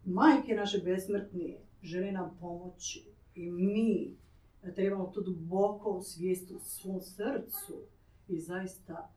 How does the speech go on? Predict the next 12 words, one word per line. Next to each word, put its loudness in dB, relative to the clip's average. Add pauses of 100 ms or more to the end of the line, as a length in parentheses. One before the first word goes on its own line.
(360)
revoluciju 0 (240)
ne, 0
e, -10 (540)
ne, -2
e, -6 (100)
mučati -2 (300)
i 0
držati 2
za 2
sebe, 0
već 0
govorit, 4